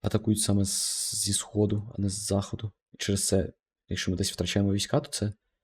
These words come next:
втрачаємо на сход-, на заході. Ось це захід. Мені просто складно ось це заходом називати. Тому я кожен раз так замислюсь трохи. Але ось тут є війська, які зможуть, якщо що, піднятись. Не зможуть піднятись, коли я підніму.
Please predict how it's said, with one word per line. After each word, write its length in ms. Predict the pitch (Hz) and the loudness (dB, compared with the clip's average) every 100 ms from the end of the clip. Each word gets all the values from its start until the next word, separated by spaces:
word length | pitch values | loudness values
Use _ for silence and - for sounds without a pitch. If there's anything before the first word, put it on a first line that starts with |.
| _ _ | _ _
втрачаємо 460 | - 90 - 92 | -6 -2 0 2
на 140 | 95 95 | 2 0
сход-, 640 | - - - - 92 - | 0 -4 -4 -2 -2 0
на 140 | 98 | 0
заході. 400 | 92 92 - 107 - _ _ _ _ _ - | 2 0 -2 -8 -8 _ _ _ _ _ -8
Ось 120 | - | -2
це 120 | 98 | 0
захід. 320 | 87 87 - - | 0 -2 -6 -2
Мені 120 | 98 | 0
просто 200 | - - | 2 0
складно 280 | - 98 90 | 4 4 4
ось 120 | 87 | 4
це 100 | 90 | 2
заходом 320 | 85 - - | 2 0 -2
називати. 380 | 87 - 85 107 - _ _ _ | -2 -2 -4 -6 -14 _ _ _
Тому 140 | - 82 | -4 -2
я 140 | 87 - _ _ _ _ _ - | -2 -4 _ _ _ _ _ -4
кожен 300 | 95 98 92 | 0 2 2
раз 200 | 90 - | 0 0
так 220 | 92 - | -4 -2
замислюсь 500 | 104 104 101 - 107 | 0 2 2 0 -2
трохи. 280 | - 110 - - | -4 -6 -10 0
Але 140 | 175 | 2
ось 200 | - 104 | 2 -2
тут 200 | - - | -2 0
є 60 | 110 | 0
війська, 280 | 110 - 170 | 2 0 -2
які 180 | - 104 | 0 0
зможуть, 300 | 101 101 - | 0 0 -4
якщо 180 | - 107 | -6 -4
що, 100 | - | -4
піднятись. 500 | - 160 - - - _ _ _ _ _ | 0 0 0 -6 -12 _ _ _ _ _
Не 80 | 110 | 2
зможуть 280 | 110 113 - | 4 2 2
піднятись, 320 | 101 90 - | 0 0 -2
коли 180 | - 92 | -2 0
я 140 | 90 | 0
підніму. 400 | - 92 98 101 | -2 0 0 -2